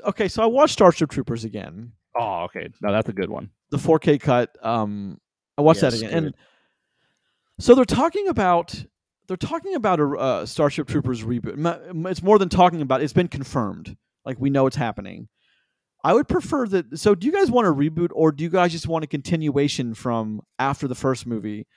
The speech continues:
Speaker 1: you know, thirty years later with John? Like, do you want to give up Casper Van Dien, or don't you? That's my question.
Speaker 3: Well, the only way you can keep him, I mean, he can't be Johnny Rico, like, as we know Johnny Rico. He'd have to be, like, Ad-, or, like, Space General Rico at this point, right?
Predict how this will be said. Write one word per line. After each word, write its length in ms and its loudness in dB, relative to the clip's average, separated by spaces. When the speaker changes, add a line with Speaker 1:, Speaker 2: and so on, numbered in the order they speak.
Speaker 1:
you 100 -12
know, 100 0
thirty 300 -2
years 240 -6
later 220 -4
with 200 -6
John? 180 -4
Like, 220 -4
do 80 -8
you 80 2
want 200 4
to 60 -6
give 120 -4
up 160 -2
Casper 320 0
Van 200 -2
Dien, 240 -2
or 100 -4
don't 320 -10
you? 300 -14
That's 200 -4
my 100 -10
question. 380 -14
Speaker 3:
Well, 120 -10
the 60 -8
only 200 -2
way 140 6
you 140 0
can 200 -8
keep 280 -4
him, 320 -10
I 60 -8
mean, 160 -6
he 100 -14
can't 320 -2
be 120 -6
Johnny 320 -2
Rico, 680 -8
like, 220 -8
as 180 -6
we 160 -8
know 200 -4
Johnny 320 -8
Rico. 400 -12
He'd 100 -14
have 220 -4
to 100 -18
be, 160 -12
like, 400 -8
Ad-, 320 -2
or, 180 -4
like, 380 -6
Space 640 -4
General 580 -4
Rico 400 -10
at 80 -14
this 180 -18
point, 300 -16
right? 300 -8